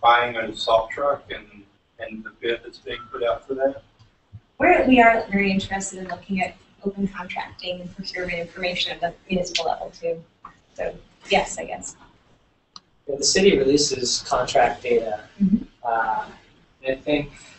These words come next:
Speaker 3: it's got, it's, it's a flat file, and so you see things like subcontractor one address, subcontractor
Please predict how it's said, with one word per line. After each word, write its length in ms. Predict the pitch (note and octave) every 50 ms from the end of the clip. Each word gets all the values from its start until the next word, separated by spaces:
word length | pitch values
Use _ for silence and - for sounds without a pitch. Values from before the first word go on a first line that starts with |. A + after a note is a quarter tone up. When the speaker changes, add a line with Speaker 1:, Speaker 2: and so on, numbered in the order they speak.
| - - _ _ _ _ _ _ _ -
Speaker 3:
it's 440 | - - - - - - - - -
got, 260 | - D3 C#3 - - D#3+
it's, 300 | - - - - - G#3 G3 - - - - -
it's 120 | D#3+ -
a 100 | F3 D#3+ -
flat 320 | - F#3 F#3+ - - -
file, 340 | - - - - - - B2+
and 100 | B2 B2+
so 240 | - - B2+ B2+ B2
you 220 | B2+ B2 B2 -
see 240 | - - - C#3 C3
things 280 | C3 C#3 C3+ - - -
like 300 | B2+ B2 B2 B2 B2 - - - - _ _ _ - -
subcontractor 920 | - - F3 E3+ F3 F3 E3+ D#3+ D#3+ D#3+ D#3+ D#3+ D#3+ D#3+ D#3+ D#3+ D#3+ D3
one 560 | C#3+ D3 D#3 D#3 D#3+ D3+ D3+ C#3+ C#3 B2 - - -
address, 480 | B2+ - - B2+ A#2+ - - - - -
subcontractor 920 | C#3+ - - D#3 D3+ D3+ D3+ - D3 C#3 - - - C#3 C3+ C3 B2+ B2+